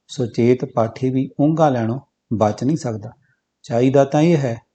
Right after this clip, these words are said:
ਕਿ ਪਾਠ ਕਰਨ ਵਾਲੇ ਘਰ ਦੇ ਬੰਦੇ ਪਾਠੀ ਦੇ ਨਾਲ-ਨਾਲ ਆਪਣੀ ਡਿਊਟੀ ਜਾਣ, ਵਾਰੀ-ਵਾਰੀ ਪਾਠੀ ਦੇ ਕੋਲ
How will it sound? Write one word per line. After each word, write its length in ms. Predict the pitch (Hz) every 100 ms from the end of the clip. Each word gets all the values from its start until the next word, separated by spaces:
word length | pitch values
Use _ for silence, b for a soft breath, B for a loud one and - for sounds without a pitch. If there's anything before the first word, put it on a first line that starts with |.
| _ _ _
ਕਿ 80 | 135
ਪਾਠ 440 | - 123 131 151
ਕਰਨ 320 | 139 143 127
ਵਾਲੇ 240 | 127 131 135
ਘਰ 240 | 131 110
ਦੇ 140 | 98 123
ਬੰਦੇ 360 | 117 107 113 - _ _ _ _ -
ਪਾਠੀ 380 | 131 127 151
ਦੇ 140 | 143 151
ਨਾਲ-ਨਾਲ 520 | 131 117 123 127 147 -
ਆਪਣੀ 480 | 127 - 135 139 117
ਡਿਊਟੀ 380 | 113 107 127 113
ਜਾਣ, 340 | 113 139 139 123 _ _ _ _ _ 139
ਵਾਰੀ-ਵਾਰੀ 560 | 117 120 143 143 135 143
ਪਾਠੀ 440 | 143 123 117 -
ਦੇ 140 | 123 135
ਕੋਲ 520 | - 123 131 117